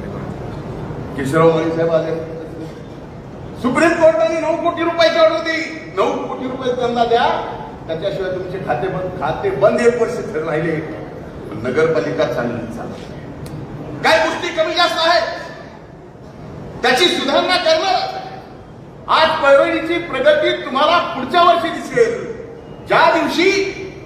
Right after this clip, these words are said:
ॲग्रिकल्चर कॉलेजचं काम पूर्ण होऊन तिथं ॲडमिशन होतील,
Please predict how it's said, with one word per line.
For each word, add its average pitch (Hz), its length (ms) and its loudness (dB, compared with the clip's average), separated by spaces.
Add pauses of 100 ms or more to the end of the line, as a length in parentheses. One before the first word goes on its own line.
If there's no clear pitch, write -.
(300)
ॲग्रिकल्चर 247 760 2
कॉलेजचं 220 500 4
काम 214 320 -2
पूर्ण 220 260 -8
होऊन 196 300 -6
तिथं 226 280 0
ॲडमिशन 202 500 4
होतील, 185 460 -2